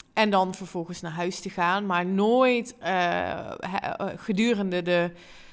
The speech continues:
de dag. Want dan zit je in de auto en dat is zonde van de commerciële tijd. Maar ook, ehm, pauzes of even een momentje tussendoor pakken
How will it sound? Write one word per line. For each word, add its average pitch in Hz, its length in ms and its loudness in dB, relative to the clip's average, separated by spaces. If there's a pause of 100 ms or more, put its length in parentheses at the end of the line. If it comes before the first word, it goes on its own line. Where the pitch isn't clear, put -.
(100)
de 185 220 0
dag. - 460 -2 (880)
Want 208 360 8
dan 185 160 -4
zit 185 180 -6
je 180 80 -8
in 175 60 -4
de 180 100 -4
auto 190 720 2
en 165 480 -12
dat 170 200 -12
is 175 140 -8
zonde 175 400 -6
van 165 440 -6 (480)
de 196 100 -8
commerciële 180 560 -4
tijd. - 500 -6 (1200)
Maar 269 260 8
ook, 349 640 2 (180)
ehm, 208 920 -2 (120)
pauzes 240 960 6
of 190 840 0 (520)
even 277 420 4
een 220 100 0
momentje 214 580 0
tussendoor 214 680 -2
pakken 208 680 0